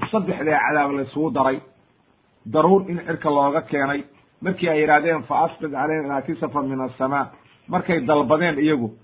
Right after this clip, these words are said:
oo yidhaahdeen, "Cirka nooga soo deji cadaab," oo waxa weeye, "Cirka nagu soo deji," qayb ka mid ah, ayaa daruur loo soo diray. Leanno daruurtu cirkay ka timaadaa. Daruurtii baa loo soo diray, waa la soo dul istaajiyey, markaasaa naar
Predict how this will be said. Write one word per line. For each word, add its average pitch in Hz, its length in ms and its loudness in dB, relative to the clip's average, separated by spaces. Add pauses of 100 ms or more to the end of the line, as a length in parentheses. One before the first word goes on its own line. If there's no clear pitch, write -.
(220)
oo 147 120 0
yidhaahdeen, 156 480 4
"Cirka 180 260 2
nooga 151 360 2
soo 160 120 0
deji 165 360 -4
cadaab," 143 320 4 (1120)
oo 143 120 -2
waxa 160 200 4
weeye, 151 180 2
"Cirka 170 280 -4
nagu 156 260 -2
soo 165 240 -2
deji," 185 260 0
qayb 175 240 -2
ka 185 120 -2
mid 143 160 -4
ah, 113 80 -8 (400)
ayaa 175 360 4
daruur 175 300 4
loo 165 260 4
soo 151 160 2
diray. 160 300 0 (480)
Leanno 180 280 4
daruurtu 185 360 2
cirkay 185 320 -4
ka - 100 -6
timaadaa. 143 540 4 (540)
Daruurtii 175 460 4
baa 151 120 6
loo 160 240 4
soo 160 160 2
diray, 170 320 -2 (460)
waa 156 120 2
la 156 180 2
soo 185 120 4
dul 165 240 0
istaajiyey, 165 640 0 (320)
markaasaa 151 580 4
naar 151 380 2